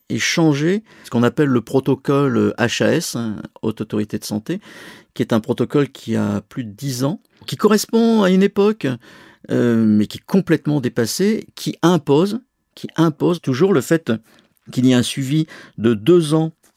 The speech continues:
par un psychiatre qui doit faire un diagnostic de dysphorie de genre et qui permet,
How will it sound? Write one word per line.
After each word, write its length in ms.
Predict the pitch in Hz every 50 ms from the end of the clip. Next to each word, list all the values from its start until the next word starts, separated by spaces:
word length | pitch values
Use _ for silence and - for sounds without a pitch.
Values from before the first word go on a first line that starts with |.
| - _
par 180 | 123 120 113
un 160 | 120 117 110
psychiatre 600 | 110 - - 160 120 - - 120 175 - - - 220 - _ _ _ _ -
qui 280 | - - 175 190 190 - -
doit 320 | 107 95 104 170 180 196
faire 380 | 185 - - 185 185 190 170 -
un 140 | - 127 127
diagnostic 800 | 117 117 160 156 147 156 143 139 - - - - 156 147 - 127 110 113 - _ _ _
de 140 | - 117 110
dysphorie 500 | 101 139 151 - - - 127 110 123 107
de 120 | 107 107
genre 400 | 104 110 131 147 185 220 240 254 - _ _ - - - - - - - - _ _ _ _
et 100 | 139 135
qui 380 | - - 175 190 202 214 214 - _ _ _
permet, 600 | 165 160 143 135 127 123 131 156 196 262 359 -